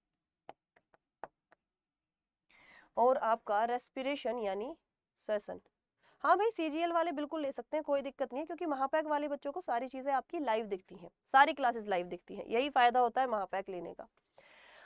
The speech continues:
अब देखो मैम, अगला टर्म आपने न्यूट्रिशन लिखा था, है ना,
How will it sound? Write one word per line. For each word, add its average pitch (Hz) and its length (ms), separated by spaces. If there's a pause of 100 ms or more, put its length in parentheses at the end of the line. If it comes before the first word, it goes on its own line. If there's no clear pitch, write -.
(100)
अब 339 120
देखो 381 280
मैम, 370 300 (320)
अगला 349 360
टर्म 370 300
आपने 285 360
न्यूट्रिशन 285 720
लिखा 214 340
था, 202 180 (420)
है 247 80
ना, 339 140